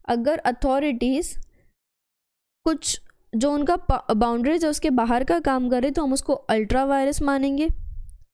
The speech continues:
और उसको, उसके against जो अफेक्टेड पर्सन है उसको इंसाफ मिलेगा। फिर एक स्टेप आगे जाके क्या समझेगा? That an action of an official or agency beyond the scope of power,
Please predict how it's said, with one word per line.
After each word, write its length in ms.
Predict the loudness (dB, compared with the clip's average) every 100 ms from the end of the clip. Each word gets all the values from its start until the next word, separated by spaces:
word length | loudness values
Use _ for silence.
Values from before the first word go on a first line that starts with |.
| _ _ _ _ _ 0
और 160 | 0
उसको, 560 | 0 -2 -2 -2 -2 -4 _ _ -2
उसके 360 | -2 0 -2 0
against 540 | 0 0 0 0 -2
जो 140 | -2
अफेक्टेड 560 | 0 0 0 0 -2 0
पर्सन 420 | 0 0 -2 -2
है 60 | -2
उसको 240 | -4 -4 -2
इंसाफ 460 | 0 2 2 2
मिलेगा। 400 | 2 2 2 0 -2 -4 -12 -14 _ _ _ _ -20 -20 -6 -4
फिर 80 | 0
एक 260 | 0 -2
स्टेप 300 | -2 -2 0
आगे 220 | 0 2
जाके 300 | 2 2 0
क्या 160 | 2 2
समझेगा? 500 | 2 2 2 2 2
That 180 | 0 0
an 140 | 2 0
action 320 | 0 -2 0
of 80 | 0
an 100 | 0 0
official 360 | 0 0 0 2
or 140 | 2
agency 400 | 2 0 0 0
beyond 420 | 2 2 2 0 -2
the 120 | 0
scope 240 | 0 0 0
of 100 | 0 0
power, 280 | 2 0